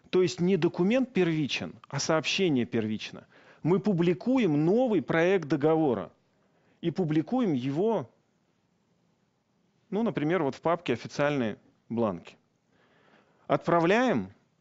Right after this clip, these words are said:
мы пишем сообщение, но одновременно выполняем сценарий публикации документа.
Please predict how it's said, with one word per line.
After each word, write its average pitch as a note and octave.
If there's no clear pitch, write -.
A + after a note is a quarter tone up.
мы E3
пишем F3
сообщение, C#3+
но D#3
одновременно D3+
выполняем B2+
сценарий C#3
публикации A2+
документа. G2